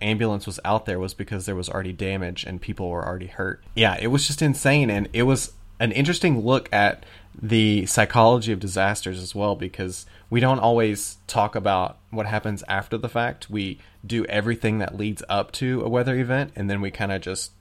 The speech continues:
move on to the next one. And we don't all the time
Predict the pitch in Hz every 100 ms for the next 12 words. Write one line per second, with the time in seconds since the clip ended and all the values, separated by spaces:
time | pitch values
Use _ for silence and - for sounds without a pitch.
0 | - 113 113 107 107 110 90 87 - -
1 | 117 123 - - - - 107 107 101 113
2 | 101 - - _ 104 107 107 104 107 95
3 | 92 95